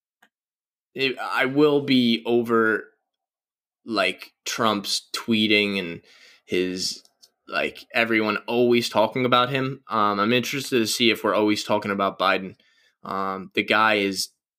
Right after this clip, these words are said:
seems like he's on his way out. Um, he maybe has an I Q of, like, a sweet potato that rolled under,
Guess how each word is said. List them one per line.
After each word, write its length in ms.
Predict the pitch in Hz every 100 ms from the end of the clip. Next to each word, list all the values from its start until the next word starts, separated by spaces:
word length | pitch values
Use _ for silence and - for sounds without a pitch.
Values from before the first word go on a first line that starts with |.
| _ -
seems 340 | - 156 143
like 140 | 127 113
he's 140 | 107
on 140 | 110
his 100 | 104
way 220 | 101 104 104
out. 320 | 101 101 - -
Um, 380 | 107 107 101
he 100 | 104
maybe 540 | 113 113 113 113 113 113
has 240 | 110 107
an 60 | 110
I 180 | 107 107
Q 300 | - 107 101
of, 200 | 101 - _ _ _
like, 160 | 107 101
a 280 | 101 87 - _
sweet 420 | - - 131 120
potato 400 | - 123 120 123
that 140 | 113 98
rolled 300 | 107 104 104
under, 460 | 104 104 98 107